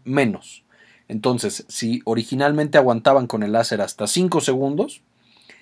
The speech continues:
después de que les hicieran exclusión social, ya solo aguantaban dos segundos o dos punto cinco segundos. Entonces, el hecho de activar estas estructuras que generaban esta sensación de exclusión, de aislamiento,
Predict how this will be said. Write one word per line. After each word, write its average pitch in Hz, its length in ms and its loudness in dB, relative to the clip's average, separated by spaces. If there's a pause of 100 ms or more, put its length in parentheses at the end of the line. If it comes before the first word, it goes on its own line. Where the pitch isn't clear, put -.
(120)
después 170 640 4
de 165 100 2
que 120 140 0
les 110 320 -2
hicieran 120 480 0
exclusión 117 580 -8
social, 160 400 2 (240)
ya 131 160 0
solo 139 220 2
aguantaban 120 500 2
dos 143 300 4
segundos 95 500 -8
o 101 100 -6
dos 131 260 -2
punto 113 300 -10
cinco - 300 -16
segundos. - 560 -20 (880)
Entonces, 185 580 4
el 117 220 2
hecho 151 320 4
de 147 120 8
activar 127 540 6
estas 120 400 -2
estructuras 117 880 -2
que 107 160 -8
generaban 110 720 -4
esta 104 400 -8
sensación 107 460 -8
de 110 80 -2
exclusión, 139 580 -2
de 156 80 -2
aislamiento, 131 640 -4